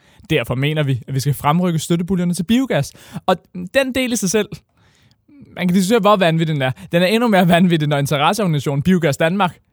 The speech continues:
så går skridtet videre og siger, "Ja, ja, ja, ja, det der, det skal vi bruge til at tillade, øh, iblande majs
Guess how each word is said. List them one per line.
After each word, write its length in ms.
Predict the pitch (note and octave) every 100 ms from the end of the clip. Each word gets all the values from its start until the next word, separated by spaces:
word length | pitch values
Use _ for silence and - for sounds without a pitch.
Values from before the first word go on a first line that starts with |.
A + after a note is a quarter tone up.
| _ _ -
så 180 | G3
går 160 | D#3+ D3+
skridtet 320 | - D#3+ D#3
videre 260 | E3 A3+ A#3
og 80 | F#3
siger, 220 | E3+ D3+ _ _ _ _ -
"Ja, 320 | E3 D#3 F3+
ja, 140 | B3+ A#3+
ja, 120 | E3
ja, 160 | C#3+ A#2+ _ -
det 120 | C4
der, 180 | A3 C#3
det 180 | F#3+ G3
skal 120 | G3+
vi 40 |
bruge 200 | D3+ F3
til 140 | - D3
at 100 | C#3
tillade, 640 | - F3 F#3 D3 B2+ B2+
øh, 80 | C3 -
iblande 360 | F#3+ G3 D#3 C3
majs 640 | C3 G3 - - - -